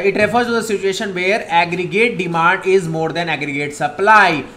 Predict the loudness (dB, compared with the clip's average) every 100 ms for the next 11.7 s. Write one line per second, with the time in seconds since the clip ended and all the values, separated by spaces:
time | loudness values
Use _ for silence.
0 | -8 -4 -2 -4 -6 -6 -6 -6 -2 -2
1 | -2 -6 -6 -6 -8 -6 -6 -6 -4 -2
2 | -2 -4 -6 -4 -4 -6 -6 -6 -4 -4
3 | -2 0 0 0 0 -2 -2 -4 -4 -4
4 | -2 2 2 2 -4 -6 -16 -18 -4 0
5 | 0 0 -4 -4 -6 -4 -6 -6 -4 -2
6 | -2 -4 -6 -2 0 0 -2 -6 -4 -4
7 | -2 0 0 -2 -4 -6 -10 -8 -10 -10
8 | -10 -10 -12 -14 -12 -6 -4 -4 -6 -4
9 | -4 -4 -4 -4 -4 -4 -4 -2 0 0
10 | 2 0 0 -4 -2 -4 -4 -4 -2 -2
11 | -4 -2 0 0 -2 -4